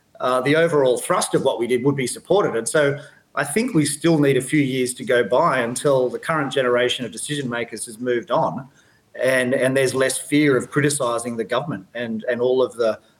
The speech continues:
all the academics and, and so-called experts who, uh, who supported those policies.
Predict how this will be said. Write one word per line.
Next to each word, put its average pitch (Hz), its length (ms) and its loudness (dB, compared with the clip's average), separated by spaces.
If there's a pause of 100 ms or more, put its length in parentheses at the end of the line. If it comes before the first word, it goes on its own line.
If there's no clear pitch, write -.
(200)
all 147 180 4
the 135 120 4
academics 127 600 0
and, 117 200 -2
and 123 180 -2
so-called 131 480 2
experts 127 560 0
who, 123 380 0
uh, 131 340 2 (300)
who 139 100 -4
supported 151 600 0
those 107 200 0
policies. - 460 -4